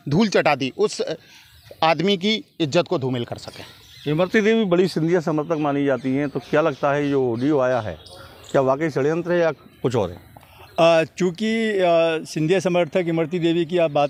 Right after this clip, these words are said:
Speaker 3: कर रहे हैं, तो वो उनका प्रारंभ से ही साजिश और षड्यंत्र में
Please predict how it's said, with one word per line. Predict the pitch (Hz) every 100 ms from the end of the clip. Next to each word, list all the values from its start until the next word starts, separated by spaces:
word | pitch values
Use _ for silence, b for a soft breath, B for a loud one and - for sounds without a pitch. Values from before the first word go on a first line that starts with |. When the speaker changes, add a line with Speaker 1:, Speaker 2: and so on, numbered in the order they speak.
| -
Speaker 3:
कर | 143
रहे | 139 147
हैं, | 160
तो | 180
वो | 185 185
उनका | 180 196 202 196 190 - - - -
प्रारंभ | 156 160 190 185
से | 190
ही | 190 190 202
साजिश | 180 160 151 175 190
और | 160
षड्यंत्र | 156 160 165 165
में | 170 170 165 -